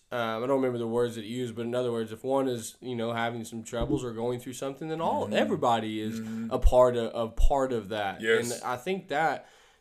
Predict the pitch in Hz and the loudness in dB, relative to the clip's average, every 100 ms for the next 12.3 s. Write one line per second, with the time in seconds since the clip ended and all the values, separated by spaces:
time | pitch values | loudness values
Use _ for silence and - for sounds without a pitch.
0 | _ 135 160 147 139 123 - 139 120 110 | _ 2 2 2 0 0 -2 0 0 -2
1 | - 160 - 135 123 120 123 120 117 120 | -2 -2 0 0 0 -2 -2 -2 -2 -6
2 | - 185 160 127 131 156 - 135 123 120 | -2 2 4 4 4 4 2 -4 -4 -4
3 | 110 95 139 147 135 123 110 - - _ | -8 -6 -2 -2 -2 -8 -8 -12 -20 _
4 | _ - 120 117 113 107 101 95 - - | _ -6 -2 0 -2 -4 -8 -16 -20 -20
5 | - _ _ _ _ 131 131 117 113 180 | -20 _ _ _ _ 2 4 4 4 6
6 | 190 143 131 120 117 120 117 110 98 - | 6 4 2 4 2 -2 -2 -2 -4 2
7 | 131 117 107 98 - - _ _ - - | 2 2 -2 -6 -10 -20 _ _ -6 -2
8 | - 190 139 135 - 135 131 117 113 131 | 6 6 6 2 0 2 2 0 0 -2
9 | 123 120 120 113 - _ _ _ _ _ | -2 -2 -2 -2 -4 _ _ _ _ _
10 | _ _ 123 131 131 113 113 101 98 135 | _ _ -12 -4 -2 -2 -2 -4 8 8
11 | 139 - 98 - 110 98 - 98 92 - | 8 4 -10 -6 -4 -4 -8 -10 -10 -10
12 | 110 101 95 | -4 -4 -6